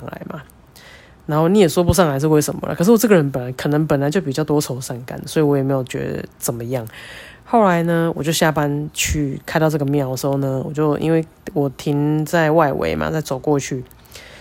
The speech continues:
我停在外围走过去的时候呢，因为它庙的周围都是以这个帽子为主题在布置嘛，所以你会看到周围邻居的围墙上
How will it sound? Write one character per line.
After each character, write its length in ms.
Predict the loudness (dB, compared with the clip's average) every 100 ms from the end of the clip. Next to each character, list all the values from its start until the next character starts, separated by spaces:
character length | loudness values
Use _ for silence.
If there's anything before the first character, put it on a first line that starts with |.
| -20 -8
我 60 | 0
停 120 | 4
在 80 | 6
外 80 | 6
围 140 | 4
走 120 | 2
过 140 | 2 2
去 140 | 2
的 100 | 2
时 80 | 2
候 160 | 2
呢， 180 | 4 4
因 80 | 2
为 80 | 2
它 320 | 2 -2 -2
庙 380 | 2 4 4 4
的 220 | 2 2 2
周 280 | 4 4 4
围 160 | 2
都 180 | 0 0
是 220 | 0 -4 -6 -12 -20 -20 -10
以 400 | -6 -4 -4 -4
这 120 | -2
个 80 | 2
帽 200 | 2 2
子 100 | 2
为 160 | 0 0
主 220 | -2 -4
题 200 | -4 -2
在 120 | 0
布 240 | 0 -2
置 280 | -2 -6 -6
嘛， 200 | -8 -6
所 140 | -2 2
以 20 |
你 60 |
会 80 | 2
看 160 | 2 2
到 180 | 0 2
周 180 | 4
围 180 | 4 4
邻 440 | 2 2 2 0 -2
居 300 | -4 -2 0
的 260 | 0 0 2
围 260 | 2 0
墙 380 | 0 -4 -2 -2
上 280 | -2 -4